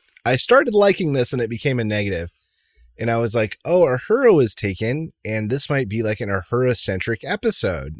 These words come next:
And it kinda was until she basically got rendered useless.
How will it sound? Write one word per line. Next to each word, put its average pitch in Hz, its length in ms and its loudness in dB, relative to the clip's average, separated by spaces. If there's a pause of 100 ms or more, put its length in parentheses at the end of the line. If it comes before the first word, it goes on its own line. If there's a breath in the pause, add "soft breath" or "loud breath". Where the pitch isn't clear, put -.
(160)
And 104 100 -8
it 113 60 -8
kinda 220 260 -2
was 180 520 2
until 131 440 0
she 123 160 -6
basically 123 420 0
got 107 180 2
rendered 101 360 -2
useless. 87 720 -6